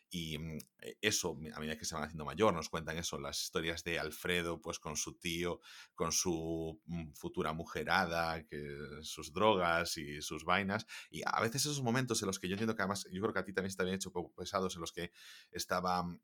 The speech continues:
eh, Ada, eh, pues, mostrando esa, ese aburrimiento de la burguesía y, eh, siendo muy petarda, ¿no? No sé si a ti eso te, te, me habías comentado que te había resultado ya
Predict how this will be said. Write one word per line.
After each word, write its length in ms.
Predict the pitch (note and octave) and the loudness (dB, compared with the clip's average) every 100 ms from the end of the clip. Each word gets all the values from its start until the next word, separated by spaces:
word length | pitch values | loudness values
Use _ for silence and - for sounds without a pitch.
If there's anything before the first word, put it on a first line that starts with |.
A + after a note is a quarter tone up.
| - | -6
eh, 380 | E2+ E2 D#2+ D#2+ - | -4 -2 -2 -4 4
Ada, 640 | F#2 F#2+ E2+ E2 E2 - | 4 6 4 2 0 0
eh, 400 | E2+ D#2+ D#2 D2 D2 | -2 -2 -2 -4 -8
pues, 180 | - - | -10 -6
mostrando 680 | F2+ D#2+ - F2+ F#2 F#2 F2+ - - - - | -2 0 4 4 6 2 2 -6 -20 -20 -8
esa, 840 | F2 - F#2+ E2+ E2+ E2 D#2+ D#2+ - - | -2 0 2 4 4 2 0 -4 -6 2
ese 180 | A2+ | 6
aburrimiento 960 | G2+ G#2 F#2 F2 G2 B2 B2 A2 F#2+ F2 | 6 6 4 4 4 8 8 8 4 2
de 100 | E2+ | 4
la 100 | F2 | 4
burguesía 720 | E2+ E2 E2 - G2+ F#2 F2 | 4 2 2 2 4 4 4
y, 320 | E2+ F2 F2 F2 | 2 0 2 2
eh, 280 | F2+ F#2+ | 0 -2
siendo 420 | F#2 - F2 F2 F2 | 0 2 2 2 2
muy 180 | G2 | 2
petarda, 560 | F#2+ E2+ F#2 E2 D2+ D2+ | 2 4 6 6 2 -4
¿no? 320 | D#2 F2+ F2 | -4 -2 -2
No 140 | C#2 F#2 | -2 -2
sé 120 | F#2+ | -2
si 100 | F#2 | -2
a 80 | E2 | -2
ti 100 | F2+ | -2
eso 160 | F2 | -2
te, 400 | F2 E2+ D#2+ D2 | -2 -2 -2 -6
te, 280 | D2+ D2+ C#2+ | -8 -8 -8
me 120 | E2 E2 | -10 -6
habías 180 | E2+ - | -6 -6
comentado 380 | E2+ F2+ E2+ | -6 -2 -2
que 100 | E2 | -2
te 80 | D#2+ | -6
había 360 | D2+ D#2+ D#2 D2+ | -6 -4 -4 -6
resultado 480 | - D#2+ D2+ D#2+ D#2 | -8 -10 -4 -2 -2
ya 280 | D#2+ G2 | 0 0